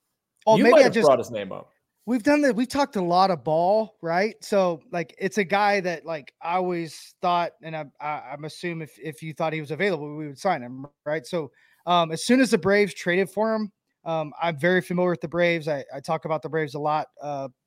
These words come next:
Speaker 1: being from Tennessee and I have a
Speaker 2: Yeah.
Speaker 1: lot of the team. I said, "That's, that's an opportunity. They don't need him. They don't want him. We could maybe get him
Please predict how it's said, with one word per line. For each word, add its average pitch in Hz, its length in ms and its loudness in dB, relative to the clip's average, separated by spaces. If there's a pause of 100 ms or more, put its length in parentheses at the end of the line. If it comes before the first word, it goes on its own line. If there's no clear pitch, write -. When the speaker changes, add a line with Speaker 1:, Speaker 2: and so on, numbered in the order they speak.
(160)
Speaker 1:
being 165 220 -2
from 156 200 -8
Tennessee 156 580 -6
and 143 100 -6 (400)
I 143 40 -4
have 139 100 -4
a 127 40 -8
Speaker 2:
Yeah. 139 40 -6
Speaker 1:
lot 135 160 -4
of 156 80 -10
the 147 60 -6
team. 151 260 -12 (380)
I 160 80 0
said, 160 200 -6
"That's, - 460 0 (140)
that's 175 180 4
an 175 80 2
opportunity. 156 560 0
They 160 140 4
don't 170 180 2
need 180 180 2
him. 220 220 2 (300)
They 175 100 4
don't 175 180 6
want 180 260 8
him. 156 200 -2 (380)
We 190 120 0
could 180 140 -2
maybe 170 220 2
get 156 160 0
him 190 340 6